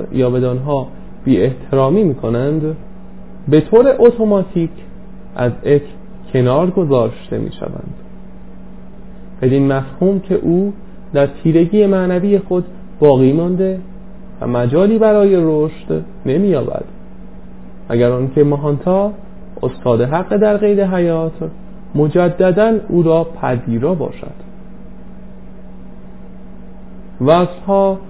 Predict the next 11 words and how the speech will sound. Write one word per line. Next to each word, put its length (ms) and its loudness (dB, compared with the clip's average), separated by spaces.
رها 360 4
شدن 360 2
از 180 0
چرخهٔ 480 -2
بی‌پایان 720 -2
تناسخات 680 -4
را 100 -2
میسر 720 -4
می‌سازند. 680 0
این 200 2
رهایی 480 4